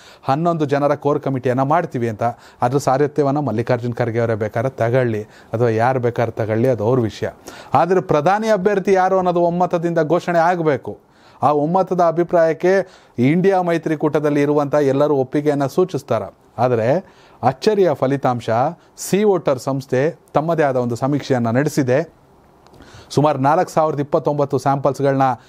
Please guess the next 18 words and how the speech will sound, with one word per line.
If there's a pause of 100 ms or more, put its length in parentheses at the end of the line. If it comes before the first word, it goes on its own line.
(240)
ತೆಗೆದುಕೊಂಡಿದ್ದೀವಿ
ಅಂತ
ಸಿ
ವೋಟರ್
ಹೇಳಿದೆ. (440)
ಅದರ
ಪ್ರಕಾರ (760)
ಈ (220)
ಸಭೆಯಲ್ಲಿ (300)
ಪಾಲ್ಗೊಳ್ಳದ (100)
ವ್ಯಕ್ತಿಯೊಬ್ಬರ
ಹೆಸರು, (480)
ಈ
ಸಭೆಯಲ್ಲಿ
ಪಾಲ್ಗೊಳ್ಳದ (120)
ಒಬ್ಬರ
ಹೆಸರು (440)
ಪ್ರಧಾನಿ